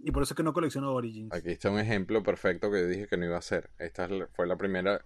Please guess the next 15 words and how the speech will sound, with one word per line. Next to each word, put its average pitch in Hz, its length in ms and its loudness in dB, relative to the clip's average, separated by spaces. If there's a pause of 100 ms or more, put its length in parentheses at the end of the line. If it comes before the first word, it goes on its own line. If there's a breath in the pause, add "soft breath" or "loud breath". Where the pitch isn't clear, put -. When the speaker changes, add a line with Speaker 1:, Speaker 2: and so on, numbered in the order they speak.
(240)
Speaker 2:
De 85 160 -2
hecho, 101 280 0
van 92 260 -2
tres 107 340 2
porque - 260 -6
les 85 160 -8
arreglaron 87 540 0
la 110 100 4
rodilla 98 520 0
y - 20 4
después 92 340 0
ahora 101 300 4
la 104 80 -2
sacaron 95 420 -4
una, 101 300 -6